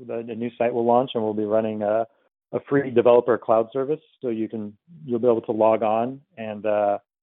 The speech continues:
register for a free account and deploy your, your own private little blockchain with the push of a button in about ninety seconds. Start coding away. Um, we just released a couple of days ago uh, two,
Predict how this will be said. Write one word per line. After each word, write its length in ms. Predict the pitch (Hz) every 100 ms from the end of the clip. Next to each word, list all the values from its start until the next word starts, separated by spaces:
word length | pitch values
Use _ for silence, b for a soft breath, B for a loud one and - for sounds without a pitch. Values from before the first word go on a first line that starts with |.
| - 131
register 400 | 117 117 113 127
for 140 | -
a 40 | 104
free 120 | 135
account 380 | 120 123 123 131
and 100 | 110
deploy 460 | 104 - 113 110 107
your, 240 | 104 107
your 160 | 110 107
own 160 | 107
private 320 | - 120 117
little 200 | 123 107
blockchain 460 | 98 107 - 120 120
with 80 | 113
the 80 | 104
push 180 | 107
of 60 | 107
a 60 | 98
button 320 | 107 120 117
in 60 |
about 220 | 104 101 113
ninety 280 | 107 104 -
seconds. 260 | 120 143 - _ _ _ -
Start 260 | 120 117
coding 240 | 123 120 113
away. 400 | 107 120 135 139 _ _ _ -
Um, 640 | 123 110 110 110 110 110
we 80 | 110
just 220 | 113 113
released 340 | 123 120 120 -
a 60 |
couple 220 | - -
of 40 | 104
days 200 | 120 117
ago 500 | 110 117 117 113 107 _ _ _ - -
uh, 420 | 117 113 110 110 107 -
two, 320 | 147 131 123